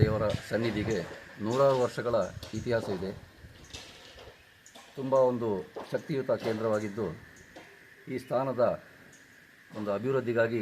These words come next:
ಗ್ರಾಮಸ್ಥರೆಲ್ಲರೂ ಒಂದು ನಿರ್ಣಯವನ್ನು ಮಾಡಿ, ಈ, ಈ ವರ್ಷ ಉದಾರವಾದ ದಾನಿಗಳ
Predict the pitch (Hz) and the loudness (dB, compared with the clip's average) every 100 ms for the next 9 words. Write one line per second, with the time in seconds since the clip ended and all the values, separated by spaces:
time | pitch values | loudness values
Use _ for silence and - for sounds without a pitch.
0 | 85 107 123 120 113 107 110 107 92 - | 2 2 2 0 0 0 0 0 -4 -8
1 | - - - - - - - - - - | -20 -20 -20 -20 -20 -20 -20 -20 -20 -10
2 | 104 104 104 113 120 110 107 104 104 76 | -6 -2 -2 0 0 2 2 2 0 -4
3 | - - - 107 113 - 110 120 120 - | -8 -12 -6 -4 -4 -6 -4 4 4 4
4 | 113 85 - - - - - - - - | 0 0 -4 -20 -20 -20 -20 -16 -14 -8
5 | 107 117 127 123 117 107 98 107 120 110 | 2 8 8 8 6 4 6 4 4 2